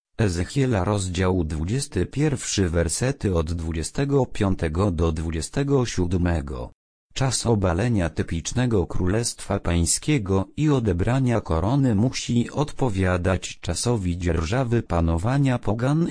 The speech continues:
i być okresem trwającym dwa tysiące pięćset dwadzieścia lat, licząc ten okres od października sześćset siódmego roku przed naszą erą. Zobacz tom drugi,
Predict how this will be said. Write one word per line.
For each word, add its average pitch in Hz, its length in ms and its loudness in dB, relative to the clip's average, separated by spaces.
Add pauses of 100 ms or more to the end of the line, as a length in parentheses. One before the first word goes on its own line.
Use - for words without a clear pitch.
(100)
i 92 200 0
być 85 280 -2
okresem 110 760 0
trwającym 101 1040 -2
dwa 101 280 0
tysiące 85 640 -2
pięćset 110 720 0
dwadzieścia 85 720 -2
lat, 71 460 -4 (460)
licząc 117 560 0
ten 80 220 0
okres 76 480 0
od 85 220 -2
października 80 880 0
sześćset 151 720 -2
siódmego 80 600 -2
roku 71 360 -4
przed 80 340 -4
naszą 98 480 0
erą. 62 400 -2 (220)
Zobacz 92 600 0
tom 82 360 0
drugi, 92 520 -2